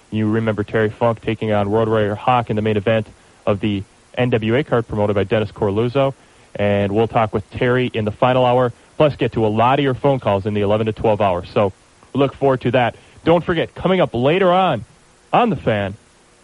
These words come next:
it's Minnesota Vikings football. Pregame at five o'clock, but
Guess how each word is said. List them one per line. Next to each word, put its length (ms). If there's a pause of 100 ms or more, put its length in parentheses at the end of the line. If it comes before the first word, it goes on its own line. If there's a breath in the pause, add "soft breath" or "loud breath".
(100)
it's 180
Minnesota 420
Vikings 320
football. 300
Pregame 460
at 100
five 240
o'clock, 480
but 140